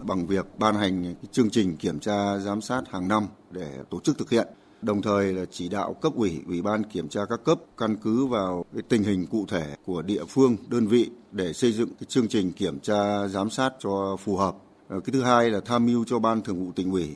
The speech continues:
tổ chức hội nghị học tập, quán triệt các quy định, hướng dẫn của Trung ương về công tác kiểm tra, giám sát, kỷ luật của Đảng, ờ, về thi hành điều lệ Đảng, những điều đảng viên không được làm.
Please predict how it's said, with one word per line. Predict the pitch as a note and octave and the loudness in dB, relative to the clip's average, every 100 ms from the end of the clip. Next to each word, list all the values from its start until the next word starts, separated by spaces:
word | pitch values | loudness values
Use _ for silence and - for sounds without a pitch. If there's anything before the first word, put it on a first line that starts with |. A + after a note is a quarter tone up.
| - - - | -14 -14 -2
tổ | F#2+ D2 | -2 0
chức | D#3+ D#3+ - | -2 -2 -6
hội | G#2 A2 | -4 -2
nghị | G2+ G#2+ - - | 0 0 -2 -6
học | G2 - | -6 2
tập, | A2+ - - | 2 2 -6
quán | G2+ A#2+ | 0 0
triệt | - B2 G2+ - - - | 4 2 2 -8 -20 -4
các | C#3 C#3+ | -2 0
quy | C#3+ C3+ | 6 6
định, | B2+ | 6
hướng | G2+ A#2 C3 | 2 0 0
dẫn | B2+ C#3+ | 0 -2
của | E2 | -2
Trung | A2+ A#2+ | 0 4
ương | C3+ A2 - | 6 4 -6
về | F#2+ G2+ G2+ F#2+ F#2+ | -8 -4 -4 -4 -4
công | G#2+ G#2+ | -4 -2
tác | C3 - | -2 0
kiểm | G2 D2+ | -2 -2
tra, | G#2 G2+ F#2+ | -2 0 0
giám | G#2 A2+ | -2 0
sát, | C#3+ D3 - - | 0 0 -6 -8
kỷ | G2 | -6
luật | F2 - | -6 -4
của | F#2+ | -4
Đảng, | F#2 C#2+ - - - - | -2 -6 -12 -20 -20 -12
ờ, | G2+ G2+ | -4 2
về | G#2+ | 2
thi | A#2+ B2 | 4 2
hành | G#2 F#2+ | 2 2
điều | G2 | 0
lệ | G2+ F#2 | -2 0
Đảng, | G2+ D#2 D#2 - F2+ | 0 0 -8 -10 -6
những | G#2 C#3 | -2 2
điều | A2 G2 | 2 2
đảng | D#2 D#2+ | -4 -4
viên | G2+ A#2 A2 G#2+ G2 | 0 2 2 0 -4
không | A#2+ | -2
được | G#2+ G2 | 0 2
làm. | A2 F#2+ | 4 2